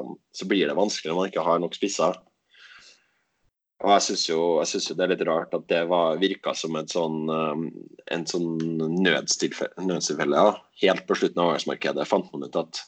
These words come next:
nei, vi må ha en ny spiss, og det skulle bli da Rodrigo Moreno, så må man sitte og deale med å, å få ut Korea samtidig som man skal få inn Rodrigo. Det blir veldig,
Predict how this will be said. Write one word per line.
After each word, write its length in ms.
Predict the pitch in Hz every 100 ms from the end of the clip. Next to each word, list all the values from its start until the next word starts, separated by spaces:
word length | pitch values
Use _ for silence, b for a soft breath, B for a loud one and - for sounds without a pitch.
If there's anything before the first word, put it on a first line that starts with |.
| _
nei, 120 | - 73
vi 100 | 80
må 140 | 82
ha 160 | 82 82
en 100 | 80
ny 100 | 82
spiss, 380 | - 92 - -
og 120 | - 80
det 120 | 78
skulle 220 | - 87
bli 80 | 82
da 80 | 82
Rodrigo 380 | 85 85 82 73
Moreno, 360 | 80 76 69 85
så 180 | - 90
må 60 |
man 160 | 69 64 62 _ _ B B B B
sitte 300 | - 98 -
og 80 | 87
deale 340 | 98 98 82 69
med 120 | 82
å, 180 | 80 80 73 73
å 80 | 78
få 180 | - 95 80
ut 160 | 71
Korea 340 | - 87 82 71
samtidig 600 | - 95 90 - 76 65
som 160 | - 80
man 100 | 76
skal 180 | - -
få 160 | 87 82
inn 140 | 76
Rodrigo. 460 | 82 80 76 85 98
Det 120 | 85 82
blir 160 | 87
veldig, 360 | 90 90 73 73